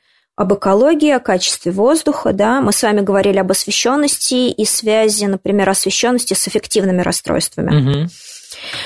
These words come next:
Speaker 1: Вот. И здесь внутри каждой предпосылки у нас есть четыре, четыре условия.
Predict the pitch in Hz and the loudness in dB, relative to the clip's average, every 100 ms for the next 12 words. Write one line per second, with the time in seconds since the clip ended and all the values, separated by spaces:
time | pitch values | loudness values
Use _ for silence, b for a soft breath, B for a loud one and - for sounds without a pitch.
0 | B - 208 220 190 175 - 220 240 240 | B -6 0 4 4 2 -4 0 2 2
1 | 202 220 294 381 - - 226 240 262 240 | 0 0 2 2 0 0 0 0 -2 0
2 | 233 220 202 190 185 185 214 - 440 554 | 0 0 0 -2 -2 -2 -2 2 2 2
3 | - 359 - 254 359 - 262 294 - - | 0 0 2 2 0 0 0 0 -2 -4
4 | - 277 285 254 240 240 _ _ - B | 0 2 2 2 0 -6 _ _ -18 B
5 | B B - - - 247 226 - 214 175 | B B -8 -4 0 2 2 2 2 2
6 | 160 180 | 2 -2